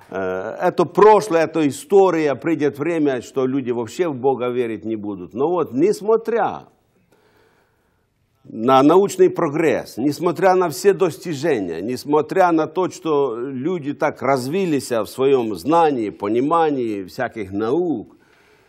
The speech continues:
празднуется этот праздник. Даже где мы здесь живём, в Америке, э, в стране, которую мы, я лично считаю христианской страной, потому что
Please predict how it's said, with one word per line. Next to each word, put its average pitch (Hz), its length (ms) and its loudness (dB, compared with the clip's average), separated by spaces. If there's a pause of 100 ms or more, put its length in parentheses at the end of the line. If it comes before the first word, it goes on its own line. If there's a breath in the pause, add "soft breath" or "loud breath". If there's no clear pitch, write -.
(920 soft breath)
празднуется 165 680 4
этот 117 280 -6
праздник. 85 560 -4
Даже 131 480 2
где 110 280 0
мы 160 180 4
здесь 127 300 -2
живём, 113 360 -2
в 98 60 -2
Америке, 123 720 -2 (280 loud breath)
э, 87 520 -12
в - 20 -20
стране, 151 560 4
которую 131 600 -2
мы, 143 380 2
я 139 260 2
лично 135 320 -2
считаю 127 540 -2
христианской 131 880 -2
страной, 131 640 -4 (180)
потому 123 420 -4
что 117 380 -10